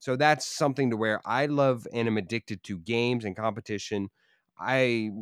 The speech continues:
but again, in knowing that, I try not to be a poor sport. My last addictive personality trait,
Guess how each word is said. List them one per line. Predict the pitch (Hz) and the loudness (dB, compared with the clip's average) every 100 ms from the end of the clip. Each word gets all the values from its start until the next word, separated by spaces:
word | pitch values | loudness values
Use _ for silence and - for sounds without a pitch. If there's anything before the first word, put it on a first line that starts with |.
| 90 | -12
but | 117 131 | -6 -2
again, | 131 123 | 2 2
in | 120 123 120 | 4 4 6
knowing | 123 143 147 | 6 4 4
that, | 151 147 | 4 2
I | 107 | -2
try | 107 - 123 | -6 -2 0
not | 113 107 | 0 -2
to | |
be | 98 98 98 | -6 -6 -4
a | 95 101 | -6 -8
poor | - 92 85 85 - _ | -8 -8 -6 -8 -12 _
sport. | - - - 92 76 | -14 -14 -8 -8 -2
My | 113 131 127 | 4 4 4
last | 117 135 139 165 - - - _ _ _ | 2 2 2 -2 -10 -14 -20 _ _ _
addictive | 131 131 - 151 151 143 | -6 -6 -6 -8 -6 -6
personality | 143 143 139 139 139 147 147 | -4 -4 0 2 2 2 -2
trait, | - 151 160 | -4 -4 -4